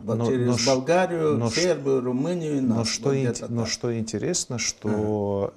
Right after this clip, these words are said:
Speaker 1: Ага.
Speaker 2: это, этот, эти гены могут прос-, прослеживаться, э, в первую очередь по, э, отцовской линии. Отцовской линии, и это ещё раз доказывает, что на территории восточнее Карпат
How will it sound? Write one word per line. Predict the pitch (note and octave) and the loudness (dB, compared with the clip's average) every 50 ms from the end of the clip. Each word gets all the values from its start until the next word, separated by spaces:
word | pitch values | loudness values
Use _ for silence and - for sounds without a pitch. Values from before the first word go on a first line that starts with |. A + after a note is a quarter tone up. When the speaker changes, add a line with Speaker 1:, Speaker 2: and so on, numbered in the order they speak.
| - - | -6 -6
Speaker 1:
Ага. | G#2+ A2 | -6 -6
Speaker 2:
это, | A2 - - - G2+ F#2+ F#2+ F#2+ - - | -6 -8 -6 -4 -4 -2 -2 -4 -4 -4
этот, | - G#2+ G#2+ - - G#2 F#2 - - - | -6 -6 -6 -6 -6 -8 -8 -8 -8 -8
эти | - G2+ G2 - - F#2 | -6 -6 -6 -6 -8 -10
гены | D#2+ E2 A2+ C#3+ D3 C3 | -6 -4 -2 -2 -2 0
могут | A2 G#2+ A2+ A#2 A2+ - | -2 -2 -2 -4 -6 -6
прос-, | - F#2 - - - - G2+ | -6 -6 -6 -6 -8 -10 -10
прослеживаться, | - - F#2 - - C3 C3+ C3+ B2+ A#2+ - - G#2 | -8 -8 -8 -6 -4 -2 -2 -2 -2 -2 -4 -4 -4
э, | G2+ A#2 | -6 -6
в | - G#2 G2+ F#2+ - - | -8 -8 -10 -10 -6 -4
первую | - B2 A#2 G#2+ G#2+ | -2 -2 -2 -2 -2
очередь | B2 A#2 - A2 G#2 G2+ | -4 -4 -6 -8 -12 -16
по, | - - G#2 G#2+ A2 A2+ A2 A2 A2 A2 - - - - - - - _ _ - - | -10 -6 -4 -2 -2 0 0 -2 -2 -4 -6 -12 -20 -20 -20 -20 -20 _ _ -14 -10
э, | G2+ G2 F#2+ F#2+ G2 G2 F2+ - - - | -8 -6 -6 -4 -4 -6 -6 -8 -10 -12
отцовской | - - - - - - - - - F2 | -10 -8 -8 -6 -6 -6 -6 -6 -8 -10
линии. | D#2+ E2+ D#2 C#2+ - - _ _ _ _ _ _ - _ _ _ _ - _ | -10 -10 -12 -14 -16 -20 _ _ _ _ _ _ -20 _ _ _ _ -20 _
Отцовской | - - - - - A#2 - - - F2+ E2 | -16 -12 -6 -4 -4 -2 -2 -4 -4 -6 -6
линии, | F#2 D3+ F3 D#3 C3+ | -4 -2 -2 -2 -4
и | - - - A2+ | -4 -2 -2 -2
это | B2 B2 - A2+ - - - | 0 0 -2 -4 -4 -6 -8
ещё | - - - - - - C#3+ C3+ | -12 -8 -6 -6 -4 -4 -4 -4
раз | - G2 - - | -4 -4 -6 -6
доказывает, | - F#2 - - - D#2+ D#2+ D#2 D2+ F2 G#2 B2+ E3 F3 F3 E3+ - | -8 -10 -14 -12 -10 -10 -8 -8 -8 -8 -6 -4 -4 -4 -4 -4 -6
что | - - - - - - A2 A2 A2 A2 G#2+ G#2 - - - - - - - - - - - - | -6 -6 -8 -10 -8 -6 -2 -2 0 0 -2 -2 -6 -10 -18 -20 -20 -20 -20 -20 -20 -20 -10 -6
на | G2+ F#2+ | -4 -4
территории | F2+ - F#2 F2+ F2 - - D3+ C#3+ A#2+ | -4 -4 -6 -8 -6 -4 -4 -2 0 -2
восточнее | F#2 F2+ F2 - - A#2 G#2+ - - F#2+ E2+ | -2 -4 -6 -8 -6 -6 -6 -6 -8 -10 -12
Карпат | D#2 - - - - _ - C#3+ D#3+ E3 - | -12 -12 -14 -14 -6 _ 0 2 2 0 -2